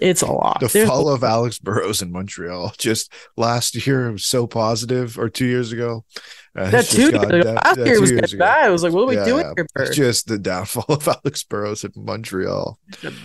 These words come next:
Speaker 1: bit more crazy. He got such a loud cheer at the, uh, the home opener. I'm like, "Why? Why, guys?" Um, uh, anyway, I think the best moment, the feel-good moment of the, uh,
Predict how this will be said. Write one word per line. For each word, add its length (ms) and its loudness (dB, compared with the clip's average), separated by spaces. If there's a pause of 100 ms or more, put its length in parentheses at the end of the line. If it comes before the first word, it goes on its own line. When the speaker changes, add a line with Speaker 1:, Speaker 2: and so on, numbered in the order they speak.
Speaker 1:
bit 200 -2
more 200 0
crazy. 260 0
He 40 0
got 140 4
such 180 2
a 60 4
loud 340 4
cheer 340 0
at 120 -2
the, 220 -4
uh, 180 -4
the 120 -2
home 220 0
opener. 300 -2
I'm 80 -2
like, 160 -2
"Why? 640 2 (920)
Why, 300 2
guys?" 520 -2 (160)
Um, 360 -2 (1040)
uh, 260 0
anyway, 260 0 (240)
I 800 -4
think 160 0
the 60 -2
best 280 2
moment, 300 2
the 60 -4
feel-good 420 0
moment 340 -2
of 160 -4
the, 300 0
uh, 220 0